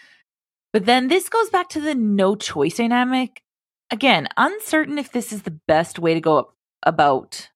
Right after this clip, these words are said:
processing and doing this relationship, but Taylor wrote it this way nevertheless. "So I think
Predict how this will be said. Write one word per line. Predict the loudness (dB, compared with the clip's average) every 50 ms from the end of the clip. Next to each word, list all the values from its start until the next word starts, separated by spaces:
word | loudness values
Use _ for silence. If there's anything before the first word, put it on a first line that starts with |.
| _ _ -18
processing | -10 -2 -2 -2 -2 -2 -4 -6 -6 -2 -2 0 0 2 0 -2 -2
and | -2 -2 0 0 2 0 0 -2 -4 -6 -6 -8 -12 -18 _ -20 -20 _ _ _ -12 -12 -8 -2
doing | 0 0 2 2 2 0
this | 0 0 -2 -2
relationship, | -2 0 0 0 0 -2 -2 -4 -4 -2 -2 -2 -2 -2 -4 _ -2
but | 2 2 2 0 -2 _ _ _ _ _ _ _ _
Taylor | -8 -2 0 2 4 4 4 4 4 2 2
wrote | 0 2 2 2 4 4
it | 2 0 -2 -2
this | -4 -4 -2 -2
way | -2 0 0 0
nevertheless. | 0 0 0 -2 -2 0 0 2 4 4 4 2 -2 -4 -12 -16 -18 _ _ _ _ _ _ _ _ _ _ _ _ _ _ _
"So | _ -6 -4 0 4
I | 4 4 4 2
think | -2 -10 -12 -12 -12 -16 -20 -20